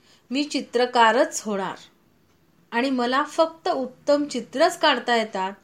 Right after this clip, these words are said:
तेव्हा मी त्यातच काम करणार, हे सरांनी अगदी शालेय वयातच ठरवलेलं होतं आणि त्यानुसारच त्यांनी त्यात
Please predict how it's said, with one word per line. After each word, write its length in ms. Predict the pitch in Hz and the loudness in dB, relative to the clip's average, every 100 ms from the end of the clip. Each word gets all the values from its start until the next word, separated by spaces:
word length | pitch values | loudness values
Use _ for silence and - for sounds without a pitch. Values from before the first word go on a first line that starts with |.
| _ _ _ _ | _ _ _ _
तेव्हा 260 | 220 220 269 | -4 -2 -2
मी 140 | 277 294 254 | -2 -4 2
त्यातच 440 | 226 220 311 311 | 2 4 2 2
काम 240 | 269 247 | -2 -2
करणार, 460 | 233 220 190 180 185 - _ _ _ | -2 -4 -4 -8 -12 -18 _ _ _
हे 220 | 247 262 | -4 -4
सरांनी 680 | 262 233 226 262 311 226 185 - _ _ _ | -2 -2 2 2 2 -2 -6 -16 _ _ _
अगदी 380 | 226 220 233 285 | -8 -8 -4 -4
शालेय 560 | 285 262 208 208 262 320 | -4 0 0 2 2 2
वयातच 600 | 262 226 214 240 247 - _ | 0 -2 -2 -6 -8 -10 _
ठरवलेलं 520 | 220 202 208 208 180 | -6 -4 -2 -4 -8
होतं 320 | 190 180 - - _ _ _ _ _ _ _ _ _ _ _ _ - | -10 -12 -18 -20 _ _ _ _ _ _ _ _ _ _ _ _ -12
आणि 160 | 220 247 | -8 -6
त्यानुसारच 880 | 247 240 285 330 294 302 311 311 - | 0 2 2 -2 2 2 2 -2 -4
त्यांनी 380 | 247 214 220 240 240 | -2 -2 -6 -8 -8
त्यात 160 | 240 | -8